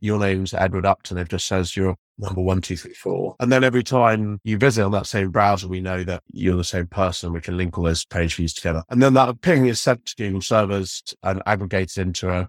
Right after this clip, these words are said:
customer journey, into anonymous analytics. But then what happened a couple of years ago is obviously there's a big trap about third-party cookies. Like,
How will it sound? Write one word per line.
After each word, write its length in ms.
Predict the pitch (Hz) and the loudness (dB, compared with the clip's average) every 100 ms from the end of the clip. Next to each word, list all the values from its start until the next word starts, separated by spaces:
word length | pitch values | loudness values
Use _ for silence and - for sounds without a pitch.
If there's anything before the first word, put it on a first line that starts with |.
| - | -4
customer 340 | 110 92 - | -6 -4 -6
journey, 280 | 90 87 85 | -4 -4 -4
into 200 | 92 - - | -8 -10 -10
anonymous 640 | 101 101 95 90 87 - - | -2 0 0 -2 -6 -8 -6
analytics. 560 | 87 87 87 - - - | -6 -4 -6 -10 -14 -6
But 100 | 151 | 2
then 160 | 151 151 | 4 6
what 140 | 151 | 4
happened 440 | 160 185 - 131 127 | 4 2 2 0 2
a 40 | |
couple 160 | 139 131 | 0 4
of 60 | |
years 120 | 139 120 | 4 4
ago 280 | - 117 110 | 2 2 2
is 180 | 104 - | -2 -2
obviously 260 | 120 - | 0 0
there's 80 | 113 | 0
a 20 | |
big 140 | 110 117 | 0 2
trap 180 | 127 117 | 0 2
about 240 | 104 104 | -2 0
third-party 460 | 147 147 139 113 98 | 2 2 4 2 2
cookies. 360 | 117 123 104 | -4 -4 0
Like, 280 | 95 95 | 0 0